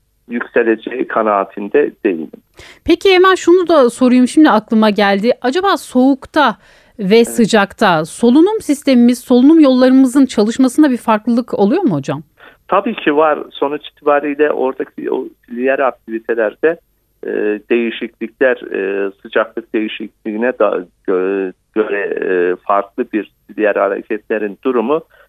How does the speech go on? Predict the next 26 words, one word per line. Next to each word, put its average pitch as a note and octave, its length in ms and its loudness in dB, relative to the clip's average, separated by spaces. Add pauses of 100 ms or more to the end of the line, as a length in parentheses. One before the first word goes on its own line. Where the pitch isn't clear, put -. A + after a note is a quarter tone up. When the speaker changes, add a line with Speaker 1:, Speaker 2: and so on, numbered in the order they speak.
(180)
Speaker 1:
bu C#3 240 -2
mikropların B2 840 -4
vücutta A#2+ 500 -4 (140)
yayılım A2 520 -2
hızına A#2 400 -4
da - 180 -4
direkt G#2+ 260 -4
etkili A2 500 -6
ettiği B2+ 420 -8
için D#3 300 -8 (320)
kışın, E3+ 440 -2 (420)
e, - 60 -8
risk A2 680 -6
bir C#3+ 100 -4
miktar C3 480 -4
daha B2+ 360 -2
fazla G#2+ 580 -2
artıyor. G#2+ 640 -4 (640)
Zaten C#3 540 -10
bu C3 180 -6
mikroorganizmaların B2+ 1120 -2
solunum A#2+ 500 -4
yolu A#2 280 -2
dediğimiz D3+ 480 -10
zaman A2+ 280 -2 (160)
en C3+ 180 -4